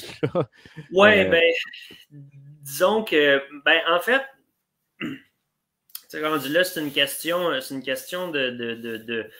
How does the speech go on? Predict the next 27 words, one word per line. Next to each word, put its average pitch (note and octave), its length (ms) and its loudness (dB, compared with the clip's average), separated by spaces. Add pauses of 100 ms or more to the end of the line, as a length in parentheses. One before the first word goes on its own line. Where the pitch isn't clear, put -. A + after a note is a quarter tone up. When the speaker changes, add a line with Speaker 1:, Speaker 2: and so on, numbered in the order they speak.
(400)
Speaker 2:
moi, F#3+ 160 -2
personnellement, E3+ 720 0
musicalement, D3 1080 -4
j'ai B2 220 -10
besoin C3 640 -4
de, B2 240 -4
de, A2+ 340 -6
de, A2+ 280 -6 (120)
pour C3+ 200 -10
me C3+ 140 -6
garder C3+ 540 -2
un D#3 100 0
certain D#3+ 460 -8
intérêt C#3 380 -2
à D3+ 80 -2
la C#3 100 -2
musique B2+ 340 -8
que B2+ 120 -4
je - 120 -10
fais, D3+ 180 -8
faut C#3+ 180 -16
que B2+ 160 -8
je A#2 140 -14
diversifie B2 760 -12
mon, B2 300 -6
mon, A2 200 -8
mon, A2 360 -8